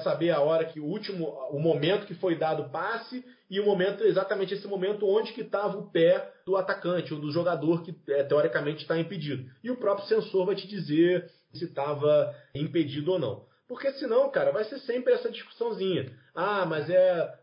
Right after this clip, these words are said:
o frame tava errado, ah, eu não, eu não acredito nisso e tudo mais. E sem contar também, né, cara, que teoria da conspiração no futebol sempre existiu e sempre vai existir, né? Porque a partir do momento também que você automatizar isso, sempre vai ter alguém que vai falar assim:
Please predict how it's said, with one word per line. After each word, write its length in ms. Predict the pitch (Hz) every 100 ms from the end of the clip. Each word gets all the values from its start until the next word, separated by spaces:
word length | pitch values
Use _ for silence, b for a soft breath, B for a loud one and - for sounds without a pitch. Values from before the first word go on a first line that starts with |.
| -
o 120 | 139
frame 420 | 131 175 208 226
tava 200 | 220 226
errado, 760 | 220 170 180 202 208 196 156 165
ah, 160 | 190
eu 100 | 185
não, 180 | 185 196 196
eu 80 |
não 80 | 196
acredito 520 | 202 208 196 208 220
nisso 580 | 190 190 220 208 190 -
e 20 |
tudo 220 | 175 202 180
mais. 340 | 165 185 170 B B
E 60 | 294
sem 180 | 359 381
contar 340 | 262 175 190
também, 300 | 180 147 185
né, 100 | 160
cara, 220 | 131 127
que 200 | 127 175
teoria 420 | 160 180 185 170 190
da 100 | 190
conspiração 680 | 180 - 170 160 147 156
no 80 | 156
futebol 480 | - 165 131 127 156
sempre 640 | 156 175 185 208 185 165 151
existiu 520 | 135 131 - 180 196 B B
e 80 | 175
sempre 320 | - 190 190
vai 140 | 175
existir, 480 | 180 165 165 - 113 B B
né? 80 | 123
Porque 200 | 117 -
a 80 | 160
partir 240 | 170 -
do 60 | 220
momento 320 | 214 185 180
também 260 | 180 160 160
que 100 | 160
você 680 | 156 151 - 156 156 - - _
automatizar 920 | 156 202 - 175 175 170 165 143 156
isso, 320 | 160 226 - - b b -
sempre 380 | 247 294 277 262
vai 180 | 240 202
ter 120 | 202
alguém 340 | 208 185 165 208
que 80 | 214
vai 100 | 196
falar 140 | 190
assim: 340 | - 180 139